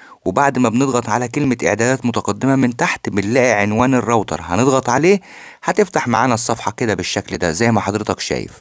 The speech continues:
هنبتدي نكتب اليوزر نيم والرقم السري. طيب وبعد ما كتبنا اليوزر نيم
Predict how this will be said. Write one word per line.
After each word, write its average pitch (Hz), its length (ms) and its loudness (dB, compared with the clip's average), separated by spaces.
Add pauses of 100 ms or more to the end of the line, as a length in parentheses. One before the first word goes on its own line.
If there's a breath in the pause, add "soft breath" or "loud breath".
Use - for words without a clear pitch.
(380 loud breath)
هنبتدي 135 420 0
نكتب 156 300 0
اليوزر 135 340 2
نيم 147 480 2
والرقم 127 540 2
السري. 76 580 -4 (1300 loud breath)
طيب 104 240 4
وبعد 170 340 4
ما 147 100 0
كتبنا 147 360 -4
اليوزر 131 380 0
نيم 98 280 -6